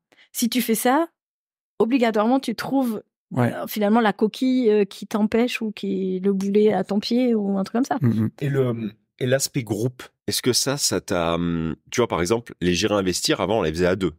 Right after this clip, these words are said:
Speaker 3: Donc, euh, toi, ton mari, et basta. Est-ce que cet aspect groupe colo, là, un peu,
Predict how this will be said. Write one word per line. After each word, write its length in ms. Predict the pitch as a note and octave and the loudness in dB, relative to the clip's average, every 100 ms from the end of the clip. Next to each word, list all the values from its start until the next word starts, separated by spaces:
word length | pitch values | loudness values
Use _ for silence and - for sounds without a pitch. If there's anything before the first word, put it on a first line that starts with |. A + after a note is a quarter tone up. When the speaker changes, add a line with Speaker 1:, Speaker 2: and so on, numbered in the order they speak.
| _ | _
Speaker 3:
Donc, 240 | - D2 | -12 -6
euh, 120 | C#2+ C2 | -6 -4
toi, 260 | - F#2 | 0 0
ton 120 | F#2 | 0
mari, 280 | C#2+ D2+ A2+ - _ _ _ _ _ _ _ - | -2 -2 -4 -8 _ _ _ _ _ _ _ -12
et 120 | - | -6
basta. 380 | E2+ F2+ - E2+ _ _ _ _ _ _ _ _ _ - - _ | -2 -2 -2 -8 _ _ _ _ _ _ _ _ _ -20 -20 _
Est-ce 180 | G#2 - | -2 0
que 100 | B2+ | -2
cet 240 | - F2+ | -2 -2
aspect 280 | F#2 - F#2 | -2 -2 -2
groupe 300 | F2 G2 B2 - | -2 -2 -4 -4
colo, 300 | - G#2+ G2 | 0 2 2
là, 120 | C2+ | -2
un 60 | C2 | -6
peu, 140 | D2 | -8